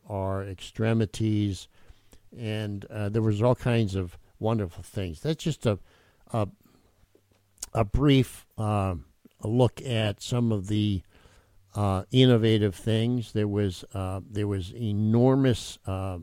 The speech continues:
and very successful efforts in the way of aerodynamics.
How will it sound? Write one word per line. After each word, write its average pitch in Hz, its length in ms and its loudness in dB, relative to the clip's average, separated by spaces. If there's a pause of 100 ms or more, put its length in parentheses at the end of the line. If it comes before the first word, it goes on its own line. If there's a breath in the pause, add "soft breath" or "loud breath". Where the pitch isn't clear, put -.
(140)
and 101 280 -6
very 104 760 0
successful - 960 -6
efforts 107 520 -2
in 107 140 -4
the 101 80 -6
way 101 300 -4
of 95 320 -10
aerodynamics. 110 1600 0